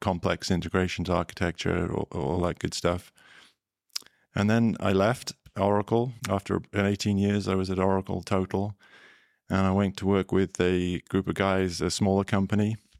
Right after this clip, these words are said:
and that's where I got into Apex. So they had just heard about Apex themselves. They would, they had hired me to do E B S extensions still, the same old stuff. I was, just happened to be, it was about a mile from where I lived, and I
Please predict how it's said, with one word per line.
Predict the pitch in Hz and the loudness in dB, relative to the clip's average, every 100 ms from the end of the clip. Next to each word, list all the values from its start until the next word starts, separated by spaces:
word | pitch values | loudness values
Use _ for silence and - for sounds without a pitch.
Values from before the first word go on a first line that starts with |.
| - | -6
and | 98 98 | 0 0
that's | 92 - | 0 -2
where | 95 95 | 0 2
I | 92 | 0
got | - 92 | 0 0
into | 92 95 | 0 0
Apex. | 101 110 - - - - - | 0 0 -6 -8 -14 -14 -12
So | - 87 82 | -4 0 0
they | 90 98 98 | 2 2 2
had | 101 82 | 0 0
just | 98 98 - - - _ - | 0 0 -4 -14 -20 _ -4
heard | - 101 | 0 2
about | 95 95 | 2 0
Apex | 85 95 101 - - | 0 0 0 -2 -4
themselves. | 92 - 90 95 95 - - - - - _ _ _ | -2 0 2 0 -2 -8 -16 -20 -20 -20 _ _ _
They | - 92 | 0 2
would, | 95 - - _ | 2 -2 -12 _
they | 98 | 0
had | 98 95 | 2 2
hired | 107 104 | 2 2
me | 98 101 | 2 2
to | 95 | 0
do | 87 98 | 0 2
E | 95 95 | 2 0
B | 92 | 2
S | 90 90 - | 2 0 -4
extensions | 92 - 92 87 92 85 | -8 -2 -2 -2 -4 -4
still, | - 92 95 | 0 0 0
the | |
same | 90 101 90 | -2 0 2
old | 90 | 0
stuff. | - 90 92 95 | 0 -2 -2 0
I | 85 | 0
was, | 90 82 _ | 0 -4 _
just | - 95 - | -2 -2 0
happened | 101 85 90 | -2 -2 -2
to | 78 | 0
be, | 87 90 | 0 0
it | - | 0
was | 87 80 - _ - | -2 -4 -12 _ -8
about | 90 90 | -2 -2
a | 87 | 0
mile | 87 90 | 0 2
from | 85 - | 0 -2
where | 87 | 0
I | 82 | 2
lived, | 80 90 - | 2 0 0
and | 82 | -2
I | 82 | -2